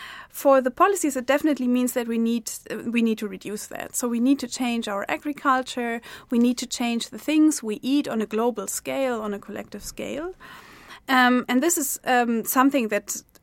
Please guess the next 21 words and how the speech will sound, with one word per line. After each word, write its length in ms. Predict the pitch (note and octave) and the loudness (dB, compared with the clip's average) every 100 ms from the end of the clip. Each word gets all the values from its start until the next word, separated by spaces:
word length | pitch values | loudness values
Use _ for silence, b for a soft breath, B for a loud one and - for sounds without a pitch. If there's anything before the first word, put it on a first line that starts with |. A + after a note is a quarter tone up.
| _ _ | _ _
is 440 | - A3+ - - - - - - | 0 0 0 -4 -6 -14 -18 -8
central 680 | - - A3 A#3+ A3+ E3+ | -4 0 2 2 0 -4
to 160 | G#3 G#3+ | -6 -10
climate 460 | - G#3+ G#3+ G3 - | -2 0 0 -2 -8
policy 440 | G#3+ G#3+ - G#3+ | -12 -10 -10 -10
from 240 | - G#3+ | -10 -8
my 160 | G#3 G#3 | -6 -6
point 340 | G#3+ G#3+ G#3 | -8 -10 -10
of 120 | G3+ - | -12 -14
view. 320 | - - G#3+ B B B B B B | -12 -10 -12 B B B B B B
And 400 | C#4 C#4 C#4 C4+ - | 2 4 6 4 0
the 200 | A#3+ A#3 | -4 0
other, 540 | C4+ F#4 F#4 C#4+ A3+ - | 4 4 6 4 2 0
um, 520 | A#3+ A3 G#3+ G#3 G#3 | -4 -2 -2 -4 -8
s-, 200 | G#3+ - - - | -8 -10 -10 -8
the 180 | A#3 B3 | 2 4
other 220 | C4+ D4+ | 4 2
part 400 | - D4 D#4 A#3 | -2 2 2 2
of 140 | A3 | -2
these 200 | B3 A#3 | -4 -6
policies, 840 | - C#4 D4+ A3 - A3 D#4 - | -4 0 0 -2 -6 -6 -6 -6